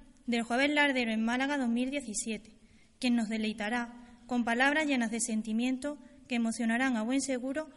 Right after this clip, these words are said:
a todos los presentes. Y a ti, Beatriz, agradecerte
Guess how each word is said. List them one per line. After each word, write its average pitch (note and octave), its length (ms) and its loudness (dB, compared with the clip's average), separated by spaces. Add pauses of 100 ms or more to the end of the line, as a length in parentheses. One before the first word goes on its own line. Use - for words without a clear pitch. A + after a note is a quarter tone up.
(180)
a G#3+ 120 -8
todos B3 220 -2
los B3+ 120 -4
presentes. G#3 600 -8 (1200)
Y A3 80 -6
a G3+ 100 -8
ti, B3+ 200 0
Beatriz, B3 480 -4 (1120)
agradecerte B3 880 -2